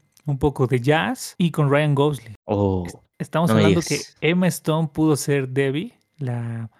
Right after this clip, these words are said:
Speaker 1: eh, novia, el cónyuge, por así decirlo, de el buen Baby.
Speaker 2: Vaya.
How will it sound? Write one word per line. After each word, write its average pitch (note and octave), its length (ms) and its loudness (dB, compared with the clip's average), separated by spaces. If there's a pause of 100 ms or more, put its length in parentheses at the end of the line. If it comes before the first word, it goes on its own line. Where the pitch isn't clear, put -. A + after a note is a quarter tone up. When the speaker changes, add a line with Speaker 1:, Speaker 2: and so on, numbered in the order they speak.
(420)
Speaker 1:
eh, B2 200 -8
novia, C#3+ 800 -4
el A2+ 240 -10
cónyuge, C#3 540 -2
por C3+ 200 -10
así A2+ 180 -12
decirlo, B2+ 560 -6
de C#3 400 -6 (260)
el B2+ 160 -10
buen C3+ 460 -6
Baby. A#2 320 -8 (160)
Speaker 2:
Vaya. G#2 320 -4